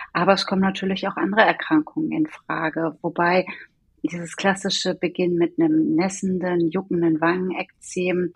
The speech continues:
lässt schon sehr häufig an die Neurodermitis denken. Es gibt aber auch andere Erkrankungen, zum Beispiel das seborrhoische Säuglingsekzem.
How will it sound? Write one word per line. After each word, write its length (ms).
lässt 280
schon 240
sehr 260
häufig 400
an 80
die 100
Neurodermitis 800
denken. 540
Es 140
gibt 180
aber 160
auch 80
andere 260
Erkrankungen, 600
zum 160
Beispiel 280
das 240
seborrhoische 720
Säuglingsekzem. 1080